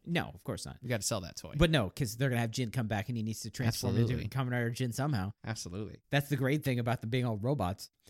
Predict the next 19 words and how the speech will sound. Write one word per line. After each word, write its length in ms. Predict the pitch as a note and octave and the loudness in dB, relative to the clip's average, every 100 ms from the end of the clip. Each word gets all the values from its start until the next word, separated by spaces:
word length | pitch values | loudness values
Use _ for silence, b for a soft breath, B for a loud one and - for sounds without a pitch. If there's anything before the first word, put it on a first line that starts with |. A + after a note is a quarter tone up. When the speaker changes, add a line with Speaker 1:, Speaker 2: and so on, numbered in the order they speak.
| _ | _
Speaker 1:
Oh, 180 | F3 G3 | 4 6
he, 140 | F#3+ G#3 | 6 4
before 360 | C#3+ F3+ G#3+ G3+ | 6 6 8 4
he 100 | F3+ | 4
did 320 | C#3+ D#3 D3 | 4 4 4
blow 240 | C#3+ C#3 C3+ | 4 4 6
up, 160 | C3 | 4
he 140 | A#2+ C3 | 4 2
did 200 | C3 B2 | 2 0
say 280 | - A#2+ | -2 -2
th-, 180 | A#2 A#2+ | -2 -6
that's 300 | B2 A2+ - | -6 -6 -6
the 80 | B2+ | -6
will 200 | A#2 A2 | -4 -4
of 120 | G#2 | -4
Arc. 320 | G#2+ - - _ | -6 -8 -16 _
Speaker 2:
Yeah. 220 | A#2+ G2+ - _ _ - | 0 0 -2 _ _ -12
Speaker 1:
Um, 360 | A2 G#2 F2 F#2+ _ _ - | -6 -6 -6 -10 _ _ -4
or 240 | D#3 F#3 | -2 -2